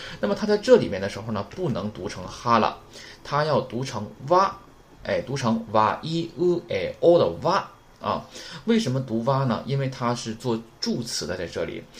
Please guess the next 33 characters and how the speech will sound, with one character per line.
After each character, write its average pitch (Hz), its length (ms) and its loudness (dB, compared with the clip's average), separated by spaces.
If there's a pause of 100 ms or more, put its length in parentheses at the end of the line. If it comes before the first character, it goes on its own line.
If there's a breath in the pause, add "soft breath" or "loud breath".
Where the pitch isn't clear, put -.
(200 loud breath)
它 170 320 -4
叫 165 320 2
做 107 340 2
提 101 480 -4
示 202 500 -2 (100)
助 95 220 -8
词 58 500 -6 (1160)
啊， 113 260 -2
提 117 240 -6
示 165 340 -2
助 113 140 -8
词。 - 280 -6 (420 loud breath)
那 170 80 -6
么 175 40 -4
它 190 80 -2
的 185 100 -2
作 233 280 4
用 113 160 4
呢， 82 140 -2
是 - 180 -6
用 110 120 -2
来 80 260 -2
提 92 340 -8
示 151 300 -2 (100)
主 - 260 -12
题 - 360 -8
的 165 220 0 (540)
啊， 110 180 -2 (100)
提 - 240 -6
示 151 380 -2
主 - 180 -10
题 - 220 -8
的。 - 160 -2